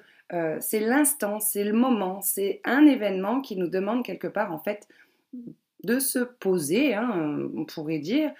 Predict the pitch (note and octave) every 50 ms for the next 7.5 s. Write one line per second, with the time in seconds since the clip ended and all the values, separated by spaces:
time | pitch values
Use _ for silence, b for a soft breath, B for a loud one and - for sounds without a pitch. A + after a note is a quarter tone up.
0 | B B B B B B - - A#3 C4+ C#4 - - - E3 D#3 D3+ D3 C#3+ C#3+
1 | C3+ - - - - - - - - E3+ B3 C#4 D4+ - A3 G#3 A3+ C4+ D4 A#3+
2 | F#3 D#3+ D#3 - F#3+ F#3+ - - - - - - F#3 - - - C#4 C#4 C#4 B3+
3 | A3 F#3+ F3 E3+ F3 G3 G#3+ A3 G#3 G#3 - G#3 G#3 - - C4+ C#4 C#4 A3 G3
4 | F#3 F#3+ F#3 - F3+ F3 F3 F3 E3 E3 E3+ E3 D#3 D#3+ A#3 B3 G#3 E3+ E3+ -
5 | - - - - - G3 - - G#3+ A#3+ F#3+ - B3 B3 B B B B B B
6 | - G3 F#3 F3+ F#3+ F#3+ F3 D#3 F3+ A3 A#3 F#3 E3 D#3+ A3 A3+ A3 - F3+ F3
7 | F#3+ G3+ G3+ - F3+ E3+ D3+ C3+ B2+ -